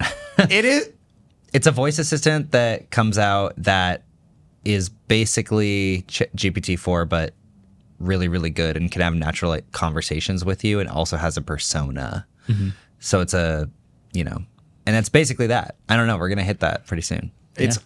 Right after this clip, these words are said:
Speaker 1: it's also a movie about a guy who's having trouble dealing with feelings of grief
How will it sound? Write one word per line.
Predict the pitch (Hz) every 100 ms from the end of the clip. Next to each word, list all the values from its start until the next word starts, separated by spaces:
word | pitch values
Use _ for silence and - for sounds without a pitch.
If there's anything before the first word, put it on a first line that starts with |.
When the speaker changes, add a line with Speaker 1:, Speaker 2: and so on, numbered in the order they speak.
| 135
Speaker 1:
it's | 131
also | - 127 151
a | 143
movie | 147 147 151
about | 123 113 107 110
a | 98
guy | 95 92 98 98
who's | - 90
having | 92 92 85
trouble | - 92 90 90
dealing | 85 90 85 87
with | 85
feelings | - 92 87 85 90
of | 82
grief | 85 85 85